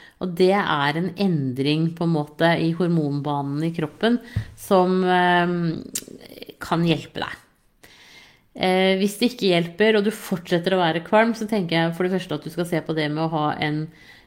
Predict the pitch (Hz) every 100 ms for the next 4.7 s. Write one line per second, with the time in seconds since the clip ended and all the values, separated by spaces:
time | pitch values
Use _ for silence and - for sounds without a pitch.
0 | - - 165 165 160 151 147 156 160 160
1 | 151 165 160 147 - 165 165 147 156 165
2 | 175 135 156 233 330 - 196 185 165 -
3 | - 151 143 160 170 139 - 156 - 135
4 | 139 156 - 147 131 147 180